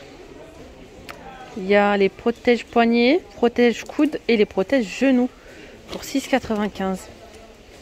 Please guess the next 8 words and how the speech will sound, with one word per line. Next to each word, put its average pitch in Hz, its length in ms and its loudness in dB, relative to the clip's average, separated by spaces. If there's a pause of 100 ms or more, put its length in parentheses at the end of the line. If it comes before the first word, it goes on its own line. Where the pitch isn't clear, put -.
(640)
Ah, 220 60 -2
c'est 208 140 -4
le 190 40 -4
top. 180 180 -2 (1200)
On 220 80 -4
a 226 60 0
les 202 100 2
cerfs-volants 277 560 2